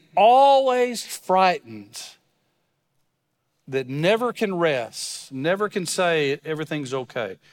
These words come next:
They want you to always be frightened of an impending attack. That's the power of a terrorist.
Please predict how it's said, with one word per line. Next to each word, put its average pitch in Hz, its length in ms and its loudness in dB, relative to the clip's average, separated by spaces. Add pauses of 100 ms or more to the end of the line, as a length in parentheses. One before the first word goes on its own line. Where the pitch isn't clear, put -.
(100)
They 147 60 -6
want 165 200 -4
you 160 60 -6
to 143 180 -4
always 202 540 0
be 156 420 -6 (220)
frightened 135 640 -2
of 123 200 -12
an 120 80 -10
impending 143 800 -10
attack. 104 680 -18 (500)
That's 139 200 -8
the 135 180 -8
power 151 580 -6
of 110 100 -10
a 117 60 -14
terrorist. - 1000 -14